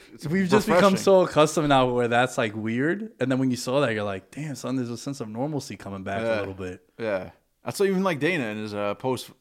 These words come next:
Speaker 1: post, uh, whatever, his post-fight press conference. He was like, "If you wanna wear a mask, wear a mask. If you don't, don't." <laughs> Like,
Speaker 2: Yeah.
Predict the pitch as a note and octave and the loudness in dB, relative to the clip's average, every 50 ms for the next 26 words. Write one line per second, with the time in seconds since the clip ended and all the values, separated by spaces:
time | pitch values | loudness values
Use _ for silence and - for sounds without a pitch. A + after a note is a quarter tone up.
0 | _ _ _ _ _ - - A#2+ B2 A#2 A2+ - - A2+ A2 A2 G#2+ G#2 G#2+ G#2 | _ _ _ _ _ -8 -4 -4 -4 -4 -6 -8 -6 -4 -2 -2 -2 -2 -4 -4
1 | G#2+ - - - A2 A2 A2+ G#2 F#2+ F#2+ G2 - - D3 D3 B2 - - - - | -6 -10 -10 -4 -2 0 0 0 -2 -6 -8 -10 -10 -10 -8 -8 -8 -10 -10 -8
2 | B2 A2+ - - G#2+ G2+ - - A#2 A#2 - - G#2+ G2 F#2 - G#2+ G#2+ G#2 - | -8 -8 -6 -6 -6 -6 -4 -4 -4 -4 -4 -4 -6 -6 -6 -6 -8 -12 -12 -12
3 | - _ _ _ _ _ _ _ _ _ _ _ _ A2 G#2+ G#2 G2+ G#2 G#2+ G2 | -16 _ _ _ _ _ _ _ _ _ _ _ _ -12 -10 -8 -6 -6 -8 -6
4 | G#2+ A#2+ A#2+ A#2+ A#2+ A#2 A2+ A2+ A2 A2 A2+ A#2+ B2+ C3 B2+ - - C3 A#2+ A#2 | -6 -4 -4 0 2 2 2 2 2 0 0 0 0 0 0 -2 -2 -4 -4 -2
5 | A2+ A#2 B2 C3 B2 A#2 - - G2+ - A2+ G#2 A2 G#2+ A#2 C3 C#3 B2+ A#2 A2 | -2 -2 0 0 0 -2 -4 -10 -12 -10 -8 -6 -4 -2 -2 -2 -4 -6 -4 0
6 | A#2+ C3 C3+ A#2 F#2 D2+ A#2 A#2 - - D#3 C3 A2 A2 A2 G#2+ G2+ F#2+ F#2 F2+ | 2 2 2 0 -2 -6 -8 -6 -4 -2 -2 0 0 0 -2 0 -2 -4 -4 -8